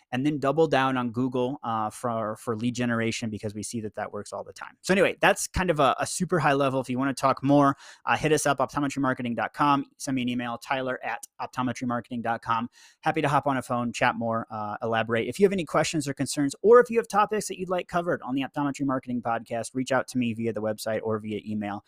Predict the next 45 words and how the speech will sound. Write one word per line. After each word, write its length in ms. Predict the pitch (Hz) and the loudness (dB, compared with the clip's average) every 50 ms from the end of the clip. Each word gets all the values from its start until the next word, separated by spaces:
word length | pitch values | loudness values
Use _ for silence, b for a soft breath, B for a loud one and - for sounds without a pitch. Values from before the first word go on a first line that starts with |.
| b b b b b - | b b b b b -18
and 120 | 104 104 104 | -14 -10 -8
I 140 | 101 101 | -6 -4
will 120 | 101 104 104 | -4 -4 -4
be 160 | 98 104 95 | -4 -6 -8
happy 480 | - - - 143 143 - 160 156 151 147 | -4 0 2 4 4 4 4 0 0 0
to 120 | - 123 | -4 -6
do 100 | 117 117 | -2 -2
my 160 | 113 110 110 | 0 0 -2
best 240 | 107 107 104 - - | -2 -2 -4 -4 -6
to 80 | 117 - | -8 -4
cover 260 | - 120 113 117 110 | -2 -2 0 0 0
them. 200 | 110 110 113 - B B B B B B B | 0 0 -2 -2 B B B B B B B
So, 320 | B - 240 196 - - _ _ _ _ _ _ - | B 10 10 10 10 6 _ _ _ _ _ _ 0
good 180 | - 185 196 185 | 4 4 8 8
luck. 240 | 196 190 185 - - - - - | 8 8 6 4 -2 -14 -10 -8
You're 100 | 147 131 | -6 -4
competing 420 | - 135 - 165 175 180 180 170 | -4 -4 -2 -2 0 0 0 -2
with 160 | 160 151 - | -2 -4 -2
people 280 | - 180 156 - 156 147 | -2 -4 -2 0 0 0
against 280 | 139 143 147 139 131 120 | 0 0 -2 -4 -2 -2
deep 200 | 131 143 - - | -2 -2 0 2
pockets, 540 | - 143 139 - - 151 131 - - - - _ _ _ _ - | 2 2 2 2 0 -4 -4 -4 -8 -12 -14 _ _ _ _ -4
but 80 | 110 110 | 0 0
I 80 | 107 | 0
believe 320 | 107 113 117 131 151 139 151 | 2 2 2 2 2 2 2
in 80 | 151 | 2
you. 260 | 143 143 139 139 139 - b b b b b b | 2 2 2 2 0 -4 b b b b b b
Uh, 180 | 104 104 104 95 - | -8 -6 -4 -4 -4
I 60 | 110 | -4
believe 320 | 104 117 120 127 127 120 | -4 -2 0 0 0 0
in 80 | 120 117 | 0 -2
your 100 | 117 110 | -2 -2
practice. 540 | - 127 120 113 - - 123 110 - - - | 0 0 0 0 -2 -4 -6 -6 -6 -6 -8
I 100 | 120 113 | -8 -6
know 160 | 110 110 120 | -4 -2 0
you're 200 | 131 131 127 - | 0 0 0 0
offering 360 | 120 123 120 - - 123 120 | 0 0 0 -2 -4 -6 -6
something 320 | - - 117 - - 113 101 | -4 -6 -8 -8 -8 -8 -6
valuable 380 | 107 104 104 104 104 101 101 - | -4 -4 -4 -4 -4 -6 -8 -10
to 120 | - 107 | -10 -12
folks. 320 | - - 107 104 - - - | -10 -10 -10 -10 -10 -10 -12
So 100 | 113 104 | -12 -8
go 240 | 98 120 139 156 | -2 2 4 6
out 200 | 160 151 143 - | 6 6 6 4
there. 240 | - 123 113 110 - | 2 -2 -2 -2 -4